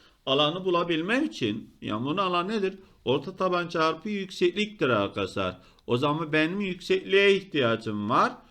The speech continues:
Yükseklik ne olacaktır arkadaşlar? Buradaki h yüksekliği de h eşittir diyorum. Sabit sayılan farkı yani eksi on dört, eksi on altıdan eksi otuz yani otuz bölü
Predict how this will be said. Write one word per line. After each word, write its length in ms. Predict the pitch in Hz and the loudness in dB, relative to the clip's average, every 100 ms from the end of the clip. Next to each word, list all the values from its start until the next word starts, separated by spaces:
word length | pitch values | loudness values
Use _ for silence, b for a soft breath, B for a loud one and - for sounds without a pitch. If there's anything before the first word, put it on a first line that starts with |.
| b b - | b b -4
Yükseklik 640 | 113 113 - 170 175 240 | -2 -2 0 0 0 -6
ne 100 | 226 | -2
olacaktır 600 | 214 160 135 127 113 120 | 0 2 4 2 2 0
arkadaşlar? 600 | 113 113 110 110 127 120 | 0 0 -2 -6 -2 -2
Buradaki 560 | 120 120 120 120 113 B B B | 0 0 -2 -2 -8 B B B
h 380 | - 160 165 123 | 2 2 2 -4
yüksekliği 760 | 107 - 131 107 - 101 101 104 | -4 -4 -2 -2 -2 -2 -2 2
de 340 | 123 196 214 B B _ | 2 2 0 B B _
h 260 | 110 113 131 | -6 -6 -6
eşittir 540 | 123 160 160 160 160 | -6 -8 -2 0 2
diyorum. 520 | 160 165 165 175 202 - b b b | 2 4 4 2 -2 -12 b b b
Sabit 400 | _ - 151 160 | _ 0 2 2
sayılan 580 | 180 - 156 151 139 143 | 0 4 6 6 4 2
farkı 800 | 147 147 139 143 135 - 143 110 - - | 0 4 6 4 0 0 2 2 -2 -14
yani 440 | 113 120 123 110 104 - b b b | -4 2 2 2 -4 -8 b b b
eksi 280 | 113 113 - | -6 -6 -2
on 180 | 160 202 | -2 0
dört, 180 | 196 196 | -4 0
eksi 320 | 156 151 151 | 0 0 -4
on 80 | 143 | -2
altıdan 480 | 139 135 131 135 135 | -2 -4 -4 -2 0
eksi 340 | 127 127 135 | -2 -4 -2
otuz 380 | 117 107 107 - | -2 -2 -8 -4
yani 220 | 110 104 | -4 -4
otuz 520 | 107 110 120 120 - | -6 -10 -8 -10 0
bölü 580 | 151 160 165 165 180 208 | 4 6 6 4 4 0